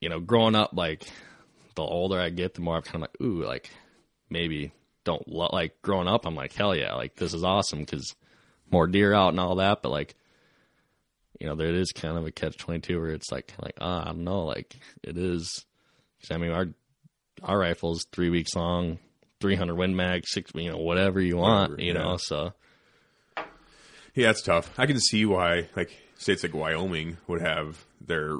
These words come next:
Speaker 2: rifle season come in during, like, maybe the, I don't know when it comes in, but I think you can hunt with rifles in, like, Wyoming during the rut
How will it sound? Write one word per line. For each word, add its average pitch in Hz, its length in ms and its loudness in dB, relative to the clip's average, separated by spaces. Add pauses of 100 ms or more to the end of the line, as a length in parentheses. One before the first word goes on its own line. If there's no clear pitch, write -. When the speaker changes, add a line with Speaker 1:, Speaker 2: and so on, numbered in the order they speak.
Speaker 2:
rifle 80 300 -4
season 76 300 -12
come 78 200 -10
in 76 240 -10 (100)
during, 76 320 -8
like, - 180 -14
maybe 80 220 -6
the, 69 400 -8 (240)
I 87 120 -4
don't - 100 -4
know - 40 -8
when - 120 -10
it - 80 -16
comes 69 240 -14
in, 78 220 -12 (260)
but 87 220 -4 (500)
I - 100 -10
think 82 340 -8
you 82 120 -10
can 55 100 -8
hunt - 260 -14
with - 180 -12
rifles 71 340 -12
in, 69 40 -10
like, 58 140 -12
Wyoming 71 500 -12
during 71 200 -10
the 62 80 -10
rut 71 240 -8